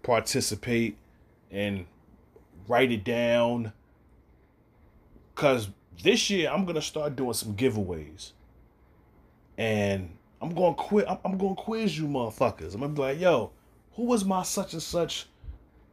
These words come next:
who was my offensive and defensive player of the week for such and such week?"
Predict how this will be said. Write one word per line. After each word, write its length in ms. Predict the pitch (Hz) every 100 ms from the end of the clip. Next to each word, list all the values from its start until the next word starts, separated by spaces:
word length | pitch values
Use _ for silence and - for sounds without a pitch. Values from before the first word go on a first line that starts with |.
| _ -
who 60 |
was 140 | 240 202
my 140 | 196 -
offensive 580 | 165 - 175 147 135
and 80 | 131
defensive 560 | 135 123 160 143 139 117
player 240 | 156 135
of 60 | 120
the 60 |
week 300 | 117 127 117 - _ _
for 120 | 113
such 280 | - 143 127
and 80 | 110
such 280 | 123 110
week?" 340 | 98 85 76